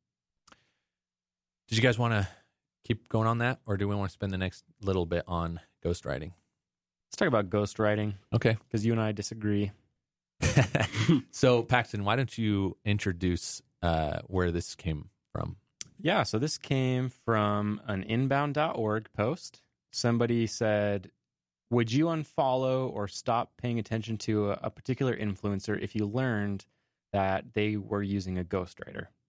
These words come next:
Speaker 2: Which basically means someone else is writing their content and publishing it under their name.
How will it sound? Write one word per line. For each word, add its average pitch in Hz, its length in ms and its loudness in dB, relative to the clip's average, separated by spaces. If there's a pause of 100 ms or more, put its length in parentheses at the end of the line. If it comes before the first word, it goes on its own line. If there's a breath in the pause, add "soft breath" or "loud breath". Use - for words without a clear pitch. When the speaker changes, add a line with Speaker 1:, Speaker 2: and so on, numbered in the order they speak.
Speaker 2:
Which 104 360 0
basically 101 400 -2
means 92 280 -2
someone 113 300 0
else 101 260 -2
is 92 140 -8
writing 98 260 -2
their 92 120 -4
content 113 640 -4 (460)
and 101 180 -2
publishing 104 480 0
it 98 140 -4
under 98 280 -4
their 92 360 -2
name. 87 380 -6